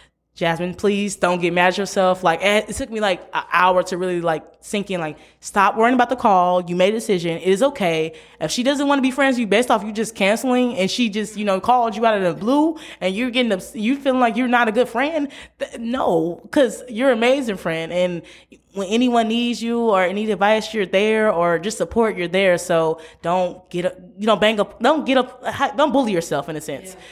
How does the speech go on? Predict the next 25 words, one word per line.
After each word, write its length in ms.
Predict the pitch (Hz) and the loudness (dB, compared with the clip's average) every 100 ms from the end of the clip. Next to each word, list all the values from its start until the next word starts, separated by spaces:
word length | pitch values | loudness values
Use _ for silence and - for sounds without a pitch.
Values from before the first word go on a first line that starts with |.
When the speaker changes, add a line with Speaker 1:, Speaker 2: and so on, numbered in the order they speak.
| - | -20
Speaker 1:
So 340 | - 214 180 | -4 0 2
that's 320 | 175 190 226 226 | 2 2 0 0
why 160 | 202 185 | 2 4
I 40 | 185 | 2
was 100 | 180 | -2
like, 160 | 160 | -6
"Oh, 140 | - 175 | -6 -6
I 120 | 143 | -4
had 160 | 160 151 | -6 -6
a," 100 | 131 - | -8 -4
I, 140 | 170 202 | 0 2
I 100 | 190 | 2
was 120 | 208 | 0
so 80 | 220 | 0
happy 320 | 202 175 185 | 2 2 2
'cause 160 | 190 185 | -4 -4
I 60 | 147 | -4
actually 420 | 165 - 170 156 - | -4 -6 -12 -14 -18
said 300 | - - 180 | -8 0 0
no. 420 | 156 151 147 139 - | 0 -2 0 -2 -4
<laughs> 60 | |
And 120 | 190 | -2
I, 460 | 220 - - 294 302 | -2 -2 -2 2 4
like, 260 | 285 240 233 | 4 2 0
it, 200 | 233 | -2